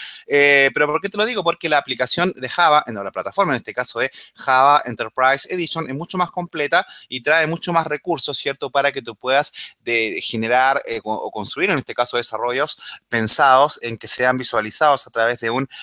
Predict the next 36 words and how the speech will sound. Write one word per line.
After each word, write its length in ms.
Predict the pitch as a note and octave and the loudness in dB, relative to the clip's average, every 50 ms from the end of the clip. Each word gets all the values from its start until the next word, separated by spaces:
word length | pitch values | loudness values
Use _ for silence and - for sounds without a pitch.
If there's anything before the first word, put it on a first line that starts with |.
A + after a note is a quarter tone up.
| - - | -16 -10
navegador 640 | G2+ G#2+ G#2 G#2+ G#2+ G#2+ G#2+ G#2 G#2+ A2 A#2+ C3+ D#3 | -6 -2 0 0 2 2 2 2 2 2 2 0 2
web. 220 | F3 G3 D#3 - - - | 2 2 2 2 0 -6
Ya 140 | G2+ F#2+ - | -6 -6 -4
conocemos 400 | F#2+ F#2 F2 - - G#2 G2 F#2 | -4 -6 -6 -6 -6 -6 -4 -6
bastantes 360 | F2+ - - A#2 A2 - B2 | -6 -4 -6 -6 -4 -4 -2
navegadores 540 | B2 B2 B2 B2 B2 B2 B2+ C3 C3+ D3 D#3 | 0 2 2 2 2 4 4 4 2 2 2
web, 180 | G#3 E3 - - | 2 2 2 2
¿cierto? 380 | - A#2 A2 - - C3 B2+ - - - - _ | -2 -4 -4 -2 -2 -2 -2 -4 -6 -20 -16 _
Mozilla, 800 | F2 F#2+ F#2+ F2+ - - C3 C3 C3 C3 B2+ B2+ B2 A#2+ A#2 A#2 | -6 -6 -2 0 0 0 2 2 2 2 2 2 2 0 0 0
¿cierto? 440 | - - B2 B2 A2+ _ - A2 | -2 -2 -2 -2 -4 _ -8 -8
Google 300 | G#2 G#2 F#2+ F2+ F#2+ F#2+ - _ | -8 -6 -6 -6 -6 -8 -8 _
Chrome, 340 | - C3 B2+ B2 B2 B2 B2 - - - - - | 0 4 4 4 4 2 -2 -6 -14 -18 -10 -6
el 180 | G#2 G2+ G2+ | -6 -4 -4
innombrable, 920 | G#2 G2 G2 G2 F#2+ G2 A#2 C3 C3 B2+ B2+ B2 A#2+ A2+ A#2 A#2 A2+ A2 - - - _ - | -4 -4 -4 -4 -2 0 0 2 4 4 4 4 2 2 2 2 2 0 -2 -8 -20 _ -8
eh, 160 | G2+ G2+ - | -6 -4 -2
Opera, 680 | - A#2+ B2+ B2+ B2 - A#2+ A2 A2 G#2+ G#2+ G#2+ G#2 D2+ | 0 2 2 2 2 2 2 2 4 4 4 4 4 2
eh, 80 | F#2+ F#2 | 0 -2
Safari, 580 | - G2 F#2 - - C3 B2+ A#2+ A#2 G#2+ G#2+ | -4 -4 -4 0 2 2 4 4 4 2 0
¿cierto? 500 | - - - A2+ G#2 - - A2+ A2 - | -2 -2 -2 -2 -4 -4 -4 -4 -4 -4
Etcétera, 600 | - F2+ F2 - - A2 G#2 - G#2+ G2+ G#2+ A2 - - | -4 -4 -4 -2 -2 -2 -2 -4 0 0 0 0 -2 -4
etcétera, 520 | - E2+ - - - F#2+ F2+ F#2 F2+ F2+ - _ - | -12 -10 -8 -6 -6 -6 -4 -2 -2 -4 -4 _ -8
etcétera. 500 | - E2 - - - D2+ C#2+ _ _ _ _ _ _ _ - | -12 -8 -6 -6 -6 -6 -8 _ _ _ _ _ _ _ -14
Bien, 300 | G#2 G#2+ A#2 F3 A#3 C4 - - - - - - | -8 -2 0 0 0 -2 -4 -10 -16 -16 -16 -12
entonces, 380 | - - E3 E3 F#3+ F#3+ E3 - | -6 -4 -2 0 0 0 -2 -4
más 120 | C#3 D3+ | -6 -4
o 20 | D3+ | -2
menos 220 | F3+ F#3 E3+ E3+ | 0 0 2 2
eso 180 | F3+ F3+ - G3 | 2 0 0 0
es 40 | F#3+ | 0
lo 100 | F#3 - | -2 -2
que 80 | E3 | -2
nosotros 380 | D#3 C#3+ C#3 - D#3+ E3 E3 - _ | -2 -2 -2 -2 -2 -2 -4 -4 _
podemos 380 | - D3+ C#3+ D3 D3+ D3+ C#3+ C3 | -4 -2 0 0 0 -2 -2 -2
hacer 340 | A#2+ - C#3+ C#3 C#3 - | -2 0 0 0 0 -2
con 200 | - - B2 B2 | -6 -8 -8 -6
Java 340 | B2+ - F3 E3 D#3 E3 F3+ | -2 2 4 4 6 6 4